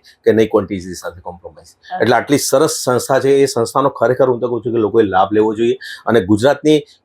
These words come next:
Speaker 1: કોઈ પણ સંસ્થાનો એમને કોઈ પણ કોન્ટેક્ટ નંબર જોઈતો હોય કે કંઈ પણ જોઈતું હોય, બરાબર છે? તો એ અમારી નજીકની તમારી જે કંઈ સંસ્થા છે, ત્યાં આગળ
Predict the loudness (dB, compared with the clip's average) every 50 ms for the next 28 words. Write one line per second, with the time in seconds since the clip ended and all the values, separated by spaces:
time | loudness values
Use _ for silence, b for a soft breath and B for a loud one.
0 | _ 2 4 4 4 4 2 0 -2 -2 -2 -2 -2 -2 -2 -2 -2 -2 0 0
1 | 0 0 0 -2 -4 -4 -6 -4 -4 -4 -2 -2 -2 -2 0 -2 0 0 0 0
2 | 0 0 0 -2 -2 2 4 4 4 2 0 -2 0 2 2 2 2 0 -2 0
3 | -2 -4 -4 -6 -8 -6 -6 -6 B B B B B _ 0 2 2 2 2 2
4 | -2 -6 -10 _ _ _ _ 2 2 4 6 6 4 4 4 4 4 4 4 4
5 | 2 2 2 0 0 0 -2 -4 -4 -4 -4 -4 -4 -4 -4 -6 -8 -6 -8 -8
6 | -4 -2 0 0 0 2 0 0 0 -2 -4 _ 0 2 4 4 4 4